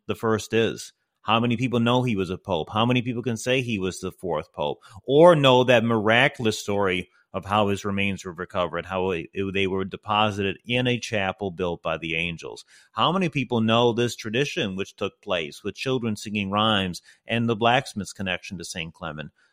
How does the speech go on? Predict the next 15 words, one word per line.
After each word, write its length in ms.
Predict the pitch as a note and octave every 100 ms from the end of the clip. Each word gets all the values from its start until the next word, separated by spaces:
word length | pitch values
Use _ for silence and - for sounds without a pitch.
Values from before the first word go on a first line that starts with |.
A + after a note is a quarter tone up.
| _
Much 360 | - G#2+ C3+ D3+
has 180 | D#3 C3
been 160 | C3+
lost 460 | B2+ A2+ G#2 G2 -
from 140 | A2 F#2+
our 120 | G2
Catholic 460 | - F2 E2 E2
tradition. 640 | - F#2 F2 E2 D#2+ D#2+ D#2 _ _ _ _ _ _
That's 280 | A#2 B2 B2
why 160 | A#2 A2
I'm 140 | A2
also 320 | G#2 A#2 -
happy 400 | F#2+ G#2 A#2+ D3
to 160 | B2+ G#2
announce 480 | F#2 F2+ F#2 F#2+